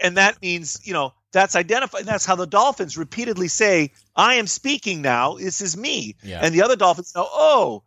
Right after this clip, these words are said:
Speaker 1: you know, that's, you know, that's Chris speaking, not Nicholas." They can tell the difference.
Speaker 2: Yeah.
Speaker 1: So, so, um, and now some birds can do it too, incidentally. There's some evidence that,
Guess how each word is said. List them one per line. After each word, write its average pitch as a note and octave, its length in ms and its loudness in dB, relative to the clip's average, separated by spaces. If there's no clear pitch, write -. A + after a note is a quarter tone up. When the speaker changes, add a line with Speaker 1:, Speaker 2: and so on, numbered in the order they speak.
Speaker 1:
you A3+ 120 -10
know, D3 360 2
that's, G#3 360 2
you G#3 80 -6
know, D3+ 320 0
that's G3 260 2
Chris - 340 -6
speaking, D3+ 480 -6
not G3+ 240 2
Nicholas." G3 500 -2
They D3 140 2
can D3+ 140 -4
tell D3 180 0
the C3+ 100 -6
difference. C#3+ 500 -4
Speaker 2:
Yeah. G#2 380 -8
Speaker 1:
So, G#3+ 380 2
so, A#3 520 2
um, G3+ 420 2
and A3+ 120 -2
now C4 200 0
some C#4+ 400 -6
birds D4 380 0
can G#3 160 -8
do E3 140 -2
it D3 100 -6
too, A#3 200 -4
incidentally. C3 500 0
There's D#3 180 -2
some A3+ 240 4
evidence F#3 520 2
that, C3+ 200 2